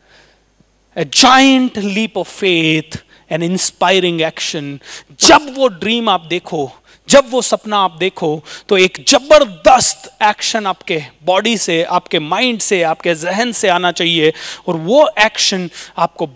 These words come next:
बहुत पावरफुल बना सकता है। वो एक्शन लेना जरूरी है। कई लोग ड्रीम देखते हैं लेकिन कहते हैं, "एक्शन अगले साल लूंगा।"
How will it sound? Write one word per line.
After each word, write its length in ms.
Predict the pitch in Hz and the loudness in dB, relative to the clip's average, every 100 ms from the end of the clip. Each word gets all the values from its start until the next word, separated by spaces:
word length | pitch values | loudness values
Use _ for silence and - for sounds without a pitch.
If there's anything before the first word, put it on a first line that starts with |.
| - | -4
बहुत 380 | 180 208 208 | -2 0 -2
पावरफुल 460 | - 170 165 - 160 | -4 -2 -2 -4 -8
बना 220 | 143 147 | -6 -6
सकता 300 | 147 151 - | -8 -10 -8
है। 260 | 139 135 _ _ _ - _ _ _ - - - | -10 -10 _ _ _ -20 _ _ _ -20 -6 4
वो 80 | 302 | 6
एक्शन 440 | 285 349 - 359 | 6 4 2 0
लेना 320 | 311 285 269 | 2 2 2
जरूरी 400 | 233 233 233 233 | 0 -2 0 0
है। 240 | 202 170 165 - - | 2 2 0 -6 0
कई 140 | 269 | 2
लोग 280 | 277 254 196 | 4 2 0
ड्रीम 280 | 208 226 214 | -2 -2 2
देखते 300 | 214 208 220 | 0 0 0
हैं 160 | 185 185 | 0 0
लेकिन 240 | 190 208 | -2 0
कहते 240 | 208 196 | 0 2
हैं, 100 | 214 | 2
"एक्शन 260 | 190 - 240 | 0 0 -2
अगले 220 | 208 190 | 0 0
साल 180 | 180 175 | 0 0
लूंगा।" 340 | 160 143 139 | -2 -8 -10